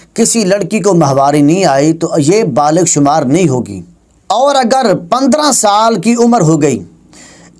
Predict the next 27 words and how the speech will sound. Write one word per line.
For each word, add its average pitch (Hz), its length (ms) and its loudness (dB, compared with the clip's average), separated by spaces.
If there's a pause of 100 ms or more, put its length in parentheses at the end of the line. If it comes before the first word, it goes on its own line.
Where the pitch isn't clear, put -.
(100)
और 190 200 2
ऐसी 233 360 0
लड़की 208 420 0
को 220 180 0
जिसकी 185 340 0
उम्र 180 280 0
पन्द्रह 254 420 0
साल 180 300 0
हो 151 100 0
गई, 156 300 0 (360)
इसको 233 300 0
अब 202 240 0
माहवारी 160 640 0
आए 233 500 0 (160)
या 247 260 0
ना 185 200 0
आए, 151 400 0 (320)
अब 175 180 0
ये 160 160 2
लड़की 151 460 -2
बालिग 143 460 0
शुमार 135 380 0
होगी 123 380 0
और 143 240 0
ऐसी 165 300 0
लड़की 160 360 0
पर 151 300 -2